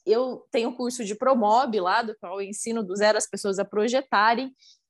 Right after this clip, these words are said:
E eu tenho muito arquiteto e designer que faz o curso, assim como eu tenho muito arquiteto e designer que vai contra o meu curso,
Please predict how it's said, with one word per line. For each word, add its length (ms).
E 120
eu 100
tenho 880
muito 480
arquiteto 680
e 40
designer 460
que 100
faz 280
o 60
curso, 380
assim 200
como 180
eu 100
tenho 220
muito 220
arquiteto 480
e 20
designer 480
que 100
vai 200
contra 380
o 20
meu 140
curso, 420